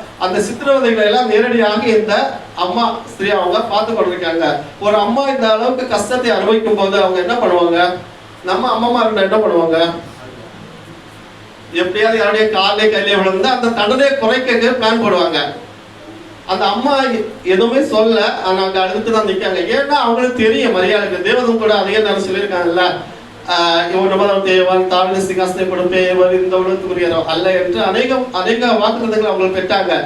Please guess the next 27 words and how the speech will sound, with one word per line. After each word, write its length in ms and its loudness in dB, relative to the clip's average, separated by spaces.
அன்னைக்கு 340 -2
சிமியோன் 440 2
ஸ்தோத்திர 440 0
பாடலை 280 2
பாடினப்போ 540 2
கூட 340 0
அவங்க 300 0
கையில 420 0
ஏந்தி 240 0
வச்சுட்டு, 300 0
"உன் 260 0
ஆத்துமாவை 540 0
ஒரு 200 -2
பட்டியை 320 0
உருகி 260 -2
போகும்" 280 -4
என்று 220 -4
திருவுளம் 360 -2
பட்டியிருக்காங்க 600 0
மரியாள் 200 2
கிட்ட. 320 -2
இப்படி 180 0
மரியாள் 560 0
அநேக 440 -2
கஷ்டத்தோடு, 680 0
ஏக்கத்தோடு, 520 0
நடுக்கத்தோடு 880 0